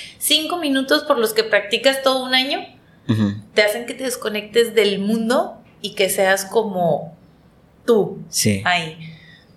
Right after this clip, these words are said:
Speaker 2: ¿Y, y cuál es la, esa sensación que es, que, que, que interpretas de, de ya estar en el escenario y a punto de iniciar el baile, la danza?
Speaker 1: Pues yo creo que es como un compromiso conmigo misma.
Speaker 2: Ok.
Speaker 1: O sea, que realmente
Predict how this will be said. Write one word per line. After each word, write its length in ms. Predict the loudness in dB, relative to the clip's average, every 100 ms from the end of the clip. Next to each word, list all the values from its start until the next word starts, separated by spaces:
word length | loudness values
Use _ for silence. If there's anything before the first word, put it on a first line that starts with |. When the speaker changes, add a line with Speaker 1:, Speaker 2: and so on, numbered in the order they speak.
| 0
Speaker 2:
¿Y, 220 | 2 2
y 40 |
cuál 220 | 4 4
es 120 | 4 2
la, 140 | 2
esa 320 | 4 2 2
sensación 560 | 0 0 2 4 2 2
que 100 | 2
es, 180 | 2 0
que, 360 | 4 4 4
que, 240 | 2 2 4
que 100 | 4
interpretas 840 | 4 2 2 0 2 0 0 0
de, 360 | 2 4 2 2
de 160 | 2
ya 120 | 4
estar 200 | 2 2
en 60 | 0
el 80 | 0
escenario 500 | -2 0 0 2 2
y 100 | 2
a 140 | 2
punto 380 | 0 -2 2 6
de 220 | 6 6
iniciar 340 | 2 2 4 4
el 160 | 4
baile, 400 | 4 4 2 -2 -2
la 120 | -2
danza? 420 | 0 0 -2 -4 0
Speaker 1:
Pues 160 | 2 4
yo 100 | 2
creo 200 | 2 0
que 80 | 0
es 100 | 0
como 240 | -2 2 4 4 2
un 100 | 0
compromiso 560 | 0 0 2 0 0 -2
conmigo 380 | -2 -4 -6 -8
misma. 340 | -8 -10 -12 -10 0
Speaker 2:
Ok. 460 | 2 2 0 -2 -2 0 0 2
Speaker 1:
O 60 |
sea, 200 | 2 2
que 120 | 4
realmente 840 | 4 4 2 2 0 2 2 2